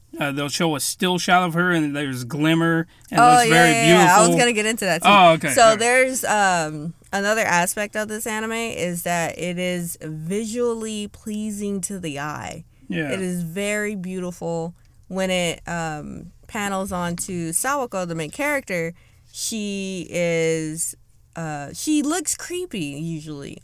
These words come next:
Speaker 2: al-, almost all the time, to all the, uh, all the high schoolers in her class, because she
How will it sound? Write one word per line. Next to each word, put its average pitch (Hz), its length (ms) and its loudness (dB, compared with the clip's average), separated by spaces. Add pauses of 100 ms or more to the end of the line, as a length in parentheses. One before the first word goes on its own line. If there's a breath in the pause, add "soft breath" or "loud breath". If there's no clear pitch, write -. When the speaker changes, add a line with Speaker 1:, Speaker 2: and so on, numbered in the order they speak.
Speaker 2:
al-, - 80 -6
almost 196 440 -6
all 240 140 0
the 247 120 -8
time, 151 240 -6
to 180 100 -8
all 190 160 -4
the, 202 100 -10 (180)
uh, 165 280 -6
all 180 160 -4
the 190 100 -6
high 190 140 -4
schoolers 151 680 -8
in 156 140 -8
her 139 80 -8
class, 170 540 -6 (280 soft breath)
because 196 680 -4 (260 soft breath)
she 190 600 -10